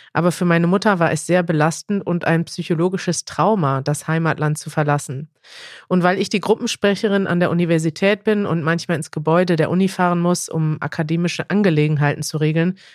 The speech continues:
wäre es schwierig, das Land zu verlassen.“ Unsere Familie hilft einander, Nachbarn und Nachbarinnen und Freundinnen auf jede erdenkliche Weise.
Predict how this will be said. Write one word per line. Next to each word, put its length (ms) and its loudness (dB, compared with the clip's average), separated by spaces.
wäre 220 4
es 100 0
schwierig, 420 0
das 240 -2
Land 400 0
zu 160 -10
verlassen.“ 580 -4
Unsere 200 2
Familie 440 2
hilft 300 2
einander, 480 2
Nachbarn 460 2
und 80 2
Nachbarinnen 560 0
und 160 -2
Freundinnen 720 0
auf 200 -4
jede 180 2
erdenkliche 540 0
Weise. 500 2